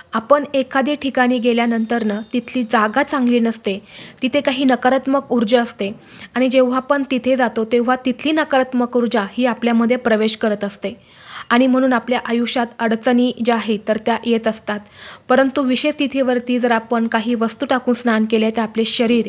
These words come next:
हे शुद्धीकरण होत असते, आपलं शरीर हे पवित्र होत असतं. आपल्यामध्ये जी काही नकारात्मक ऊर्जा आहेत,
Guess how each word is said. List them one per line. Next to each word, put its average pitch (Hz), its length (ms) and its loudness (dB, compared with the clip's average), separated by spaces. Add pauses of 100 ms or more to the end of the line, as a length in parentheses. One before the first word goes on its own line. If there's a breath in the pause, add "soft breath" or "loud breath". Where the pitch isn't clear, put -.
हे 226 100 -2
शुद्धीकरण 262 640 0
होत 226 260 -4
असते, 214 280 -4 (420 loud breath)
आपलं 233 260 0
शरीर 233 420 2
हे 247 120 -4
पवित्र 226 520 0
होत 208 240 -6
असतं. - 280 -8 (640 loud breath)
आपल्यामध्ये 277 540 2
जी 254 200 -2
काही 262 260 0
नकारात्मक 254 720 0
ऊर्जा 233 300 0
आहेत, 208 280 -2